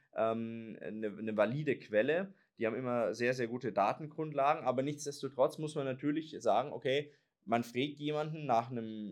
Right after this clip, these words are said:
nach einer gewissen Investitionsstruktur, sagt der mir wirklich, was er hat? Oder schämt er sich dafür, dass er ein Sparbuch noch hat in der heutigen Zeit und sagt es dann vielleicht gar nicht? Also das muss man immer mit einbringen. Das heißt,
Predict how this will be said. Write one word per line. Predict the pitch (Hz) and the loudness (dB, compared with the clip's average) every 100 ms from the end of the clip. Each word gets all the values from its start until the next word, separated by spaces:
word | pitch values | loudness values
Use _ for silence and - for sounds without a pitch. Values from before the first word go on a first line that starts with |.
| 69 | -8
nach | 90 | -6
einer | 120 | -4
gewissen | 110 107 - | -4 -6 -6
Investitionsstruktur, | 120 113 - 104 117 147 147 156 151 156 | -2 -2 -2 -6 -2 -2 -2 -8 -4 -2
sagt | 123 120 147 | 0 -2 -4
der | 156 117 | 0 0
mir | 117 110 | 0 -2
wirklich, | 113 113 104 | -6 -6 -4
was | 101 | -2
er | 98 | 0
hat? | 156 156 - _ | 0 -2 -8 _
Oder | 123 131 127 | 2 4 6
schämt | 190 226 175 | 6 4 4
er | 131 | 2
sich | 127 | 0
dafür, | 113 - 110 | -4 -4 -2
dass | 107 107 | -2 -2
er | 95 | -4
ein | |
Sparbuch | 92 160 160 123 | 0 4 4 2
noch | 107 101 | -2 0
hat | 92 | -2
in | 90 | -2
der | 85 | -4
heutigen | 87 87 85 | -4 -4 -8
Zeit | 90 98 | -6 -6
und | 131 | 0
sagt | 175 170 | 0 0
es | 113 | -6
dann | 92 85 | -8 -12
vielleicht | 78 73 - | -16 -18 -16
gar | - - | -16 -16
nicht? | - _ _ _ _ | -20 _ _ _ _
Also | 117 120 | -4 2
das | 147 151 | 2 2
muss | 180 | -2
man | 175 147 | -4 -4
immer | 160 | -2
mit | 143 123 | -2 -2
einbringen. | 101 151 175 180 | -2 -4 -4 -4
Das | 135 | 2
heißt, | 131 131 | 4 4